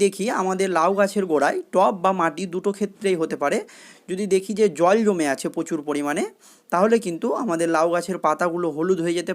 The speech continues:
পারে বা ছোট ছোট যে লাউগুলো আছে সেগুলো কিন্তু পচে যেতে পারে বা হলুদ হয়ে গাছ থেকে ঝরে যেতে পারে। তারপরেই আমি লক্ষ্য করি আমার গাছের যে লাউগুলো আছে ছোট ছোট, সেগুলি কিন্তু পচে যায়, প্রত্যেকটা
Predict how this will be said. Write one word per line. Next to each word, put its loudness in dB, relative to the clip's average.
পারে 2
বা 2
ছোট -2
ছোট -4
যে 2
লাউগুলো 0
আছে -6
সেগুলো -4
কিন্তু -4
পচে 0
যেতে -2
পারে -2
বা 6
হলুদ 0
হয়ে 2
গাছ 2
থেকে -2
ঝরে 0
যেতে -4
পারে। -2
তারপরেই 2
আমি 2
লক্ষ্য 0
করি 2
আমার 4
গাছের 0
যে 2
লাউগুলো 2
আছে -4
ছোট -12
ছোট, -6
সেগুলি 2
কিন্তু -2
পচে 4
যায়, 4
প্রত্যেকটা 2